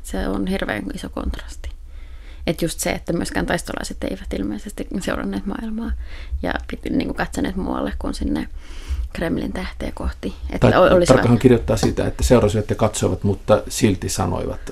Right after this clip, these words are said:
Speaker 2: asioita toisiksi kuin mitä ne oikeasti olivat, joka oli osa tätä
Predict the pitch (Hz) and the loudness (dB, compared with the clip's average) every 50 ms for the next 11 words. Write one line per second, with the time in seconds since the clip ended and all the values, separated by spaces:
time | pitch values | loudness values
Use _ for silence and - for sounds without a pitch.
0 | - - - - - - - 90 87 - - 98 - - 104 - - 101 - - | -10 -8 -6 -4 -4 -4 -2 -2 -2 -4 -4 -6 -6 -8 -8 -6 -2 0 0 0
1 | - - - 110 - - - 98 - - 85 82 85 85 - - 92 92 - - | 0 -2 -4 -6 -8 -8 -8 -6 -4 -2 -2 -2 -2 -2 -4 -2 -2 -2 -2 -4
2 | 73 - - - - - - - 85 - - 85 85 85 - - - - - - | -6 -6 -4 -6 -6 -6 -6 -10 -8 -6 -4 -2 0 0 0 -2 -4 -6 -8 -8
3 | - - - - - - - - - - - - - - - - - - - - | -8 -8 -6 -4 -4 -2 -2 -2 -4 -4 -4 -4 -4 -4 -4 -4 -6 -8 -8 -8
4 | - - | -8 -8